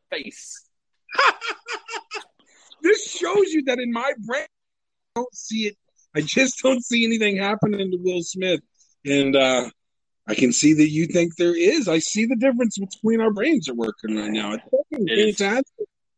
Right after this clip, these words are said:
Speaker 1: it is not normal behavior. <laughs> When, when is the last time you smacked someone across the face?
Speaker 2: Nineteen ninety-two. I remember it well.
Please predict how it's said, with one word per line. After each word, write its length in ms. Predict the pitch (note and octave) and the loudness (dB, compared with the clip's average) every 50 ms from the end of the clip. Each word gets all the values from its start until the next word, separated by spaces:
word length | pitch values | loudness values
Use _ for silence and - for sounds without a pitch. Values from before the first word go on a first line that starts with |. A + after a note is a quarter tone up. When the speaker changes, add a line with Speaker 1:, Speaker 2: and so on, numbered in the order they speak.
| _ _ - | _ _ -8
Speaker 1:
it 160 | G#2+ G#2 G2 | -6 -4 -4
is 180 | G2 F#2 F2+ - | -6 -8 -10 -14
not 380 | G2+ G2+ G#2 G#2 G#2+ G#2+ G#2 - - | -12 -10 -8 -6 -6 -6 -8 -8 -12
normal 420 | G#2 G#2 G#2 G2+ G2+ G2 F#2+ F#2 | -16 -14 -14 -12 -12 -12 -12 -10
behavior. 440 | E2+ F#2+ F2+ G2 F#2 F2 E2 - - - - - - - D#5+ - - - - - | -10 -8 -8 -6 -6 -6 -6 -8 -10 -10 -10 -12 -12 -12 -12 -12 -16 -8 -2 0
<laughs> 180 | - - - - G#4 G4 - - - - - - D5 D#5 D#5 D#5 D5+ B4 - | 0 0 0 -2 -2 -2 -2 -2 -2 -2 2 4 6 6 6 6 4 4 2
When, 260 | - D3 F3+ A3 A3 A3 - D#3 D3 | 2 2 2 2 2 0 0 2 4
when 160 | G3 A3 A#3 | 4 4 4
is 180 | A#3+ A#3 F3+ E3 | 0 -6 -8 -10
the 100 | F3+ F3 | -8 -4
last 260 | E3+ E3 E3+ E3 - | -2 -2 -2 -4 -4
time 200 | - D#3+ D3 C#3+ | -6 -6 -6 -6
you 140 | C#3 C#3+ D3 | -8 -10 -12
smacked 600 | D3 - - - - C#3+ D3+ D3+ D3 - - _ | -14 -16 -20 -20 -10 -4 -2 -2 -2 -2 -6 _
someone 340 | - - B2 A#2 A#2 A2+ G#2+ | -14 -14 -12 -10 -10 -10 -10
across 400 | G#2+ G2+ - B2+ B2 B2 A#2+ - | -12 -12 -10 -8 -8 -8 -10 -12
the 100 | - G2+ - _ | -16 -18 -16 _
face? 320 | - C3 A2+ F#2 - - - - - - - - - _ _ _ _ _ _ _ _ _ _ _ _ _ _ _ _ - | -10 -10 -10 -10 -12 -10 -6 -6 -6 -6 -8 -12 -20 _ _ _ _ _ _ _ _ _ _ _ _ _ _ _ _ -8
Speaker 2:
Nineteen 1400 | G1+ - _ _ _ _ _ _ _ _ _ _ _ _ _ _ _ _ _ _ _ - - A#3 A3+ A3 G#3+ | -8 -8 _ _ _ _ _ _ _ _ _ _ _ _ _ _ _ _ _ _ _ -8 -4 -2 0 0 0
ninety-two. 760 | G#3 G#3 A3 A#3 A#3+ A#3 A#3 A3+ G3 - - A3+ B3 D#4 D4 - | 0 0 0 -2 -2 -4 -4 -6 -6 -4 -2 0 0 2 2 2
I 100 | B2 A#2+ | 2 0
remember 400 | B2+ C3 D3+ D#3+ F3 F#3 G3+ G#3+ | 0 0 0 -2 0 2 2 2
it 80 | G#3+ G3 | 2 2
well. 320 | G3+ A3+ C4+ A#3+ D3+ A2+ | 0 -2 -2 -2 -4 -4